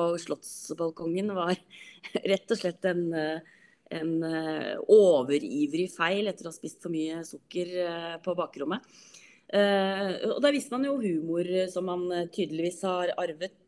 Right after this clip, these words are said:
eh, fra en, eh, ellers også veldig humoristisk, eh, familie. Eh, kong Harald og prinsesse Märtha Louise er jo kjent for å,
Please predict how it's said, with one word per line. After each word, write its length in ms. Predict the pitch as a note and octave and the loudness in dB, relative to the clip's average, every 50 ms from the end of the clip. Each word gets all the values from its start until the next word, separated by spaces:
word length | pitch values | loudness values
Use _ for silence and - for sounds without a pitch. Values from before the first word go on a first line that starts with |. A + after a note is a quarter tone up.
| - | 0
eh, 340 | G3 F#3+ F#3 F3+ F3+ F3+ F3 | 2 2 4 4 2 0 -2
fra 240 | F3+ - F#3 F3 F3 F3 F3 | -6 -8 -8 -8 -6 -6 -4
en, 160 | F3+ F3 F3 | -4 -4 -4
eh, 280 | - - E3+ E3+ E3+ - - | -4 -6 -6 -6 -6 -6 -6
ellers 320 | D#3+ D#3+ E3 E3+ - - | -6 -6 -8 -10 -10 -10
også 260 | - - - F#3 F#3+ F#3+ | -10 -8 -6 -4 -2 0
veldig 380 | G3 E3+ D3+ C3+ C3 D#3 D#3+ E3+ | 0 0 0 0 0 0 0 0
humoristisk, 800 | D#3+ D#3+ E3+ D#3+ D#3 - - - - F3 E3+ - - - - F3 | 0 -2 -4 -4 -6 -8 -10 -10 -10 -10 -10 -10 -12 -2 0 2
eh, 220 | E3+ E3+ E3 D#3+ | 2 4 2 2
familie. 480 | - F#3 E3+ E3+ D3+ C#3+ D3+ F3+ A3+ A3+ - - - - - - - _ _ _ _ | 2 2 4 6 4 6 6 4 2 2 0 -8 -18 -20 -20 -20 -20 _ _ _ _
Eh, 160 | - D3+ E3+ | -4 -4 -2
kong 240 | E3+ - G3 F#3 F#3 | 2 4 4 4 6
Harald 440 | F3+ F3 D#3+ D3+ D#3 E3+ F3 F3+ F3 | 4 4 4 6 6 6 6 6 6
og 240 | E3+ E3 E3 E3 E3 | 6 6 4 4 2
prinsesse 560 | F3+ F3 E3+ F3 F3+ E3+ - - E3 D#3+ E3+ | 0 -2 -2 -2 -4 -6 -4 -2 0 2 2
Märtha 1000 | D#3 D#3 D3+ - - _ _ _ _ - E3+ E3 E3+ E3 E3+ E3 E3 E3 E3 E3+ | 2 0 -2 -4 -10 _ _ _ _ -4 -2 0 0 0 0 0 0 0 -2 -2
Louise 460 | E3+ E3+ G#3 A#3 C4+ B3 - - - | -2 0 2 4 2 2 2 0 0
er 180 | - E3 E3 F3 | 0 2 4 4
jo 120 | F3+ F3+ | 4 4
kjent 320 | F#3 F3+ - D#3+ D#3+ D#3 - _ | 2 0 -2 -4 -4 -6 -8 _
for 140 | - F3+ F3 | -2 0 2
å, 200 | F3 F3 F3+ | 2 2 0